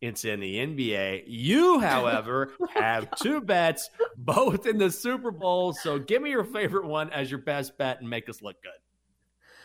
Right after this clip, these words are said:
Speaker 2: Uh, yeah, I have a play in the Super Bowl. Are you kidding me, Jenks? You should put your
Speaker 1: <laughs>
Speaker 2: nose in the corner. All right,
Speaker 1: I
Speaker 2: best play
Speaker 1: know.
Speaker 2: for me over the weekend in the Super Bowl gonna be Kenneth Gainwell, the running back for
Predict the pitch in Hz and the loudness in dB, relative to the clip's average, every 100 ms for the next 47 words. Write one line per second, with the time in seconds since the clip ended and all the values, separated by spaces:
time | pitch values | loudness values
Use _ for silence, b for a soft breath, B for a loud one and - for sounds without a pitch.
0 | B _ 233 262 233 208 254 302 359 349 | B _ 6 8 6 6 4 6 6 6
1 | 262 - 247 254 240 220 196 - 262 277 | 4 2 4 6 4 2 -4 -2 0 0
2 | 285 269 302 349 247 202 - 226 277 294 | 2 4 6 4 0 -4 0 2 2 0
3 | 339 285 381 415 370 - B B B 415 | -2 0 0 -2 -4 -12 B B B -4
4 | 494 262 254 269 208 202 208 202 180 160 | -2 -2 -2 -2 0 2 2 0 -4 -4
5 | 165 147 151 139 B B - 277 247 214 | -4 -4 -4 -6 B B 4 6 6 4
6 | 269 - - 277 311 240 233 208 B B | 4 4 2 0 0 -2 -2 -2 B B
7 | B _ _ 233 349 392 359 311 285 294 | B _ _ 4 4 4 0 0 2 2
8 | 269 254 b _ 277 302 269 - 269 226 | 2 -4 b _ 2 2 0 -4 -4 4
9 | 214 208 226 220 214 - - 254 302 - | 4 6 4 0 -2 -4 -2 -2 -2 -2
10 | 220 214 220 165 147 151 175 190 208 220 | 0 2 2 2 2 0 0 2 2 2
11 | 196 170 170 196 - 202 185 175 165 | 2 4 2 -2 0 4 4 4 0